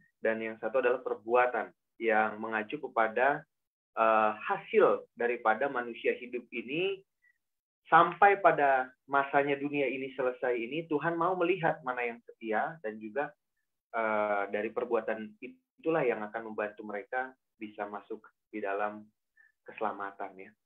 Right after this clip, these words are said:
Oke, kita masuk ke dalam pertanyaan yang kedua.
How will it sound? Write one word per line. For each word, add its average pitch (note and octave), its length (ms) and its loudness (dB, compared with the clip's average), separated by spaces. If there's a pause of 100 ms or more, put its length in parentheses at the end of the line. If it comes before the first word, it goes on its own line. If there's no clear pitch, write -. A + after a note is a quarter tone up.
(640)
Oke, D#3+ 160 6
kita D#3 320 6
masuk C3+ 400 -2
ke C#3+ 80 2
dalam B2 400 6
pertanyaan A#2+ 520 0
yang A#2 200 0
kedua. A#2+ 480 6